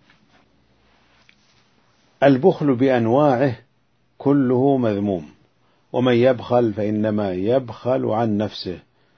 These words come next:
والله الغني وأنتم الفقراء. وأجمل أنواع البخل أن تف-، أن تمنع نفسك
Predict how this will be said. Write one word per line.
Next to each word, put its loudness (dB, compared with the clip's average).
والله -2
الغني -4
وأنتم -6
الفقراء. -8
وأجمل 4
أنواع 2
البخل -2
أن -2
تف-، -6
أن -2
تمنع -2
نفسك -6